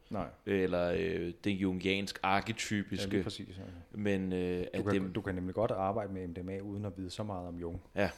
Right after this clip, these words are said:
Speaker 1: <laughs>
Speaker 2: ja.
Speaker 1: Det vil sige, alle de der drømmeagtige logikker og billeder og sådan
Speaker 2: Ja.
Speaker 1: noget, det kommer du ikke nødvendigvis så meget ind. Du kan godt gøre det, men
Speaker 2: Okay.
Speaker 1: man kan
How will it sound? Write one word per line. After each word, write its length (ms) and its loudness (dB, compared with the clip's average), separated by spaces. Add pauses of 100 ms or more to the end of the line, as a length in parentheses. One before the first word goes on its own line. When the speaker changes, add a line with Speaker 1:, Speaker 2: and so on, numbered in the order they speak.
(140)
Speaker 1:
<laughs> 140 -4 (160)
Speaker 2:
ja. 220 6
Speaker 1:
Det 80 -14
vil 80 -6
sige, 300 0
alle 180 -4
de 60 -6
der 140 0
drømmeagtige 960 -2
logikker 500 -4
og 180 -6
billeder 480 -6
og 200 -8
sådan 100 -2
Speaker 2:
Ja. 60 6
Speaker 1:
noget, 100 2
det 80 -6
kommer 200 -6
du 100 -4
ikke 140 -6
nødvendigvis 540 -4
så 100 -12
meget 200 -10
ind. 120 -12
Du 120 -12
kan 200 -2
godt 200 -4
gøre 220 -6
det, 100 -12
men 120 -8
Speaker 2:
Okay. 220 0 (920)
Speaker 1:
man 80 -14
kan 160 -8